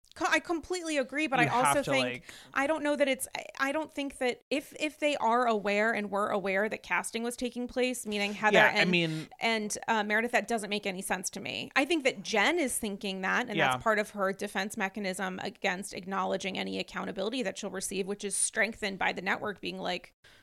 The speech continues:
Speaker 1: "Here's a promise ring." But
Speaker 2: Right.
Speaker 1: I, I don't think that that is
Speaker 2: No, I mean, may-,
Speaker 1: behind
Speaker 2: maybe
Speaker 1: this.
Speaker 2: not. I, I, whatever it is, it's gross. Um, but <laughs>
Speaker 1: But it's, but it's unexplainable. It's inexplicable. I think it's the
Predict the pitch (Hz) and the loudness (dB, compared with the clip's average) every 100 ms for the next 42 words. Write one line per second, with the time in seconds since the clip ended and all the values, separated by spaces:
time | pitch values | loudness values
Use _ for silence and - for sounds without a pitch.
0 | _ - 202 202 208 214 285 - 196 175 | _ -6 -4 -4 -2 0 0 -2 -2 -2
1 | 175 220 240 233 - 247 254 269 302 - | -4 2 6 8 8 4 4 0 0 -2
2 | 302 269 254 233 240 226 214 - 277 302 | 0 2 2 4 4 2 0 -2 2 6
3 | 269 233 214 262 202 269 359 214 196 180 | 6 4 4 4 6 4 4 4 4 4
4 | 143 139 - 160 170 175 175 165 160 135 | 4 4 4 2 0 0 2 2 2 0
5 | 147 139 - 127 - - - 196 180 165 | -4 -4 -4 -6 -8 -12 -6 0 2 2
6 | 156 160 - 180 185 170 175 170 - - | -2 -8 -4 6 8 8 4 -2 -4 2
7 | 349 359 - 339 277 302 359 - 311 320 | 4 6 2 -2 -2 0 0 0 -2 0
8 | 339 330 - - 294 349 381 208 160 165 | 2 0 -4 -6 -2 2 2 4 4 4
9 | - - 277 277 - - - 330 339 196 | 2 -4 -2 -2 -4 -6 -2 -2 0 -2
10 | - 120 - 220 277 302 - 233 254 | -2 -2 -4 -2 -2 -2 -4 2 2